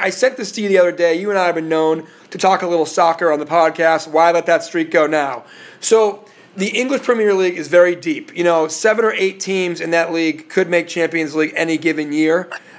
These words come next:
Um, and those teams tend to beat the crap out of each other throughout the year and don't necessarily perform as well in the Europa Cup or in, in the Champions League. Whereas a team like Paris Saint-Germain in the French Ligue one,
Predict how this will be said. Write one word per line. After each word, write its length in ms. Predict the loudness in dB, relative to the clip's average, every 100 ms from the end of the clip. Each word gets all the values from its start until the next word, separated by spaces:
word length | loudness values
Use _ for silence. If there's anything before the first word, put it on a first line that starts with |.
| 0
Um, 500 | 2 2 2 -2 -6 -16 -20 _ 0
and 440 | 4 4 0 -2
those 240 | 0 0
teams 280 | 0 -6 -6
tend 300 | -6 -4 -2
to 60 | -2
beat 180 | -6 -8
the 80 |
crap 320 | -2 0 0 0
out 120 | 0
of 60 | -2
each 160 | -2
other 220 | 0 0 -2
throughout 320 | 0 0 0
the 80 | -6
year 340 | 0 2 2
and 240 | -4 -4
don't 220 | 2 0 0
necessarily 380 | -6 0 -2
perform 440 | -2 -8 0 0 0
as 100 | -2
well 260 | 0 0
in 140 | 0 -4
the 80 | -2
Europa 340 | 2 0 0
Cup 360 | -2 0 0 -2
or 340 | 0 0 0 -8 -20 -4
in, 220 | -4 -2 -8 -2
in 140 | -2
the 60 | -2
Champions 520 | -2 -2 -2 -8 -6
League. 260 | -6 -6 -10 -20 -2
Whereas 580 | 2 4 4 2 -2 -6 -16 -4
a 80 | -2
team 240 | 0 0 2
like 160 | 0
Paris 360 | 0 2 2 0
Saint-Germain 800 | -4 -4 -4 -2 0 0 -2 -4 -8
in 80 | -6
the 80 | -6
French 360 | -2 -2 -2 0
Ligue 220 | -2 0
one, 420 | -2 0 -2